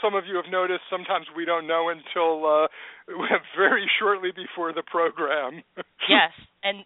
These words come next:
Speaker 2: and then it, it falls into place beautifully. It's, it's
Speaker 1: Yes,
Speaker 2: just,
Speaker 1: it
Speaker 2: it just,
Speaker 1: does.
Speaker 2: our, the way we dialogue just demonstrates how we're all connected and, and how things have a flow if you let go, you know, that kind of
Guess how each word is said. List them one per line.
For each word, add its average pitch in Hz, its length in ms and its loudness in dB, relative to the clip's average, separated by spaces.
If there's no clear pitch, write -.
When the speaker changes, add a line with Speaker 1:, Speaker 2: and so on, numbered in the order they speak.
Speaker 2:
and 220 180 2
then 233 240 4
it, - 80 -8
it 214 180 -6
falls 240 300 0
into 240 160 -10
place 254 400 0
beautifully. 214 560 -2
It's, 185 140 -8
it's 190 120 -4
Speaker 1:
Yes, - 160 6
Speaker 2:
just, 170 80 -2
Speaker 1:
it - 40 -2
Speaker 2:
it - 40 0
just, 151 80 6
Speaker 1:
does. 110 220 2
Speaker 2:
our, 277 220 6
the 254 80 -8
way 269 240 -2
we 285 160 -6
dialogue 202 320 0
just - 160 -20
demonstrates 202 720 -2
how 196 160 -2
we're 185 200 -8
all 190 100 -4
connected 170 560 -8
and, 165 480 -2
and 165 180 -2
how 170 200 2
things 175 300 -4
have 208 320 6
a 226 80 -4
flow 233 480 2
if 175 220 -10
you 196 160 -10
let 180 220 0
go, 147 380 -4
you 175 100 -10
know, 165 140 -4
that 165 200 4
kind 165 140 4
of 165 60 -8